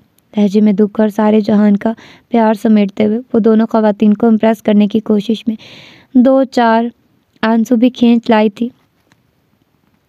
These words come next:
"तुम्हें तो मैंने रुसवाइयों का अजाब ना सौंपा, शहस उस्मान, तो मेरा नाम भी सारा नहीं। तुम्हारे जैसे कितने मर्दों को मैंने सीधा किया और उंगलियों पर नचाया, तुम क्या चीज़ हो मेरे आगे?"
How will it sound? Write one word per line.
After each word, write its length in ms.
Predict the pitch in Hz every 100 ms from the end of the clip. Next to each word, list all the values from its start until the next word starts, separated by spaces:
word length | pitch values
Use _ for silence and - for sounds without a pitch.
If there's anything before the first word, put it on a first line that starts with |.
| -
"तुम्हें 240 | 240 233
तो 100 | 240
मैंने 260 | 226 220 226
रुसवाइयों 540 | 226 220 220 214 220
का 220 | 220 240
अजाब 340 | 226 196 214 220
ना 140 | 226
सौंपा, 400 | 220 214 202 220
शहस 400 | 220 - 208 226
उस्मान, 380 | 220 - 214 208
तो 100 | 220
मेरा 260 | 220 220 220
नाम 260 | 220 214
भी 80 | 214
सारा 360 | 220 226 208 214
नहीं। 160 | 202 214 - - _
तुम्हारे 320 | 233 233 233 233
जैसे 260 | 233 -
कितने 320 | 240 240 -
मर्दों 300 | 247 226 214
को 100 | 220
मैंने 240 | 226 220 226
सीधा 340 | - 214 214
किया 220 | 214 220
और 80 | 226
उंगलियों 280 | 233 226 233
पर 140 | 226
नचाया, 360 | 214 208 208 202
तुम 260 | - 254 240
क्या 180 | 247
चीज़ 280 | 240 233 220
हो 60 | 220
मेरे 200 | 214 208
आगे?" 300 | 202 185